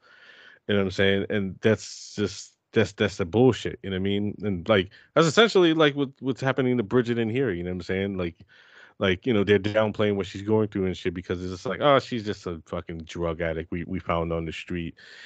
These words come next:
You know what I'm saying? Like, the, the, the, the, the managers, uh, like, you know, just belittling her, her, her, her trauma. And then fucking, uh, uh, scary, uh, uh, creepy, uh, Paul Walker looking motherfucker is doing the same thing as well.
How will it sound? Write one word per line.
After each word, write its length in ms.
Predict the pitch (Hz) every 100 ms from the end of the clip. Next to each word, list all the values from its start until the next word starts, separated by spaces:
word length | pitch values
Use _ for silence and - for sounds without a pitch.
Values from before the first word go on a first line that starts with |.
| - -
You 100 | 101
know 40 |
what 60 | 92
I'm 100 | 87
saying? 360 | 95 92 95
Like, 360 | 90 87 85 - - - - -
the, 180 | 98
the, 340 | 90 92 90 82
the, 200 | 90 98
the, 160 | 98
the 100 | 90
managers, 720 | 90 110 117 107 113 107 95 -
uh, 300 | 117 104 101
like, 240 | 107 98
you 60 | 110
know, 160 | 98 95
just 220 | 98 -
belittling 640 | 104 95 104 98 98 95
her, 340 | 92 95 92 87
her, 460 | 92 85 76 - 95
her, 240 | 80 57
her 100 | 101
trauma. 500 | 92 98 92 92 87 - _ - - - -
And 140 | 107
then 160 | 107 104
fucking, 480 | - 120 - 110 107
uh, 480 | 101 101 95 90 85 _ _ _ _ -
uh, 320 | 101 95 92 -
scary, 600 | 104 - 117 110 107 107 104
uh, 380 | 98 95 95 - 135
uh, 180 | 107 92 -
creepy, 460 | - 107 107 104
uh, 340 | 98 95 92 76 71 _
Paul 260 | - 107 98
Walker 300 | 101 101 101
looking 300 | 98 104 95
motherfucker 640 | 95 92 98 98 98 98
is 100 | 92
doing 280 | 82 98 95
the 60 | 85
same 200 | 101 95
thing 200 | 101 98
as 140 | 95
well. 280 | 101 101